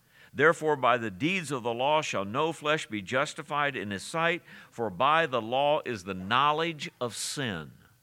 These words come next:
You know what ad-, what advantage it is for you to read the law? <laughs> You realize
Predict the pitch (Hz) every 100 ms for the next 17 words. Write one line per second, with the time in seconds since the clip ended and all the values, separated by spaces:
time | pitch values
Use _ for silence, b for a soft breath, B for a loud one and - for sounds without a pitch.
0 | _ _ _ b b b b - - 120
1 | 185 185 180 160 120 - 123 123 - 123
2 | - 123 156 135 104 131 147 151 123 123
3 | 135 139 - 120 120 131 123 104 110 135
4 | 135 131 131 135 143 156 - _ _ _
5 | _ _ B B B - 95 147 107 127
6 | 156 165 127 104 123 127